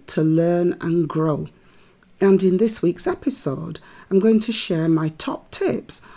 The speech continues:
on how to turn negative experiences of change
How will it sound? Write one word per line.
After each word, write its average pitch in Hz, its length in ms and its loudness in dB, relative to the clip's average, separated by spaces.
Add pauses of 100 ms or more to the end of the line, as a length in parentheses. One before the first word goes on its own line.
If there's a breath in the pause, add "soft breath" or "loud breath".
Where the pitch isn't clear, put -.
(140 loud breath)
on 196 120 4
how 220 300 0
to 262 240 -4
turn 160 420 0
negative 196 440 -2
experiences 165 1040 0
of 151 200 -6
change 165 640 -2